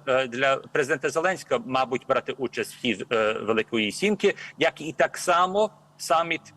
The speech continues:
е, нато. Коли лідери збираються, союзники, при столі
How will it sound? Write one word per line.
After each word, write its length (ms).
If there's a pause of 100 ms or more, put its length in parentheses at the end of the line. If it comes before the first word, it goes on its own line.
е, 260
нато. 440 (320)
Коли 320
лідери 540 (120)
збираються, 720
союзники, 840 (100)
при 160
столі 540